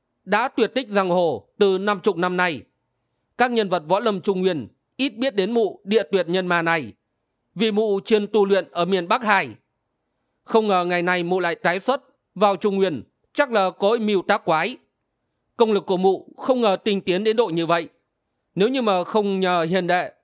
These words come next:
dùng kiếm khí ngăn cản, tỷ tỷ, ờ, chắc là hẳn bị nguy." Kim Ngang Tiêu buồn rầu nói,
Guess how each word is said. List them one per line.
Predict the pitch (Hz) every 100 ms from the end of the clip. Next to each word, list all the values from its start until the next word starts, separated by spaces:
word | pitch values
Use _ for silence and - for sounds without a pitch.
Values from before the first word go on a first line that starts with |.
| -
dùng | 190 196
kiếm | - 196 226
khí | 208
ngăn | 254 214
cản, | 185 180 131 98 _ _ _ _ _
tỷ | 214 202
tỷ, | 196 165
ờ, | 151 - _
chắc | 269 247
là | 202 165
hẳn | 170 170
bị | 185
nguy." | 175 185 147 - _ _ _ _ _ _ _ _ _ _ _ _ _ _ _ _ _ _ _ _ _ _ _ _ _ _ -
Kim | 208
Ngang | 202 185
Tiêu | 196 190 170
buồn | 175 170
rầu | 160 156
nói, | 143 151 240